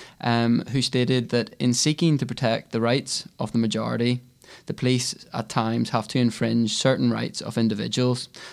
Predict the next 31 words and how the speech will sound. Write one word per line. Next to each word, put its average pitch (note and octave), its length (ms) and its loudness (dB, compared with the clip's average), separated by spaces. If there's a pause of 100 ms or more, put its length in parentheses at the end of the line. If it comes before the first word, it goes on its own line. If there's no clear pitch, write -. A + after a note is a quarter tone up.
such - 300 0
as A2 320 0
the A#2 100 -2
right A#2+ 200 2
to A#2+ 80 -6
privacy A2 640 -4 (280)
or A2+ 220 0
freedom A2 580 0
of A#2 140 -4
movement. A2+ 460 2 (840)
And A#2+ 400 2 (240)
her A#2+ 140 2
conclusion C#3 760 6 (220)
was A#2+ 460 2
that A#2 260 0 (200)
such C3 280 2
infringements A#2+ 680 2
were B2 100 2
acceptable B2+ 840 2 (220)
provided A#2 600 2
three B2+ 300 0
criteria A#2+ 560 0
were A2+ 140 2
met. A#2 360 -2 (200)
That B2 180 4
is, A#2+ 220 2
that G2+ 100 -4
the A#2+ 60 0
infringement B2 600 2
was A#2 200 -2
rational, C3 680 2